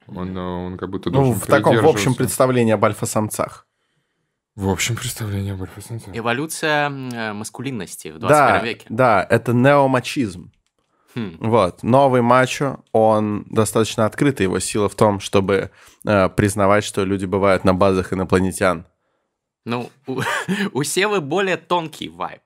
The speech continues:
Speaker 2: надо заметить.
Speaker 1: Ну, короче, да. Не, ну, Джо Роган — это же вообще самый крутой интервьюер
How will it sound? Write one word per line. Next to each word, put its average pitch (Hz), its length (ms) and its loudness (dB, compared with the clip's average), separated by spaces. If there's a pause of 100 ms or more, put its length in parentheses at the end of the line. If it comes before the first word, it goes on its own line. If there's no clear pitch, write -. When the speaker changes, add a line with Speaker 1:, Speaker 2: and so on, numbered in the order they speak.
(100)
Speaker 2:
надо 87 260 -10
заметить. 85 680 -18
Speaker 1:
Ну, 180 140 -4
короче, 208 400 0
да. 131 220 2
Не, 151 180 0
ну, 131 120 2
Джо 156 140 2
Роган — 165 280 4
это 156 160 0
же 143 100 2
вообще 151 240 2
самый 131 280 2
крутой 131 340 4
интервьюер 123 520 -2